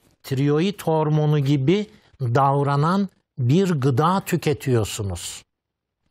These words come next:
Gibi davranan. Ve ondan sonra bu nerede üretiliyor? Haydi ya T üç ya T dört. Ondan sonra gidiyor. Orayı, e, yok ediyor. Tıpkı tip bir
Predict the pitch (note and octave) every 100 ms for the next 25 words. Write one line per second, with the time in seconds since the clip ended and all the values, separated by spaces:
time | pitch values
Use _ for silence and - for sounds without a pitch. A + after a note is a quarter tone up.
0 | A#2+ E3+ D#3+ E3+ C#3 C3+ A#2 A2 G#2 F2
1 | E2 _ _ _ _ _ _ D#3+ D#3+ C#3+
2 | C3 A#2 - A2+ A#2+ E3 D#3+ _ _ C3+
3 | D3 D3+ D3 C3 B2+ B2 A#2+ A2 B2+ B2
4 | D3+ C#3+ C#3 C3 A#2 A#2+ C#3 B2+ C3+ B2
5 | B2 A#2+ A2+ - B2+ A2+ B2+ A2+ A2 C#3+
6 | F3 - - - - C3+ C3+ C#3 C3 A2
7 | B2+ B2 B2 B2+ D3+ C#3 A#2+ E3+ - _
8 | _ _ D3 D3 C3 B2+ F3 F#3 _ _
9 | _ _ C#3 C3+ C3 C3+ G3 F3+ D#3 B2
10 | A2 F#2 - - C3+ - D#3 - - B2+
11 | _ D3+ C#3